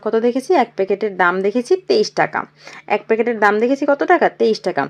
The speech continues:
তাহলে গাণিতিক বাক্য হবে, তেইশকে গুণ করতে হবে,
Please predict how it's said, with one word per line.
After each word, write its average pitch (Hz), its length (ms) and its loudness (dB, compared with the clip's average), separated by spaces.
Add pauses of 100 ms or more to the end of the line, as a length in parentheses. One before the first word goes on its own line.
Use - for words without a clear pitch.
(320)
তাহলে 247 320 2
গাণিতিক 208 400 2
বাক্য 208 260 2
হবে, 240 220 2 (140)
তেইশকে 240 520 0 (680)
গুণ 185 300 2
করতে 254 280 0
হবে, 247 340 2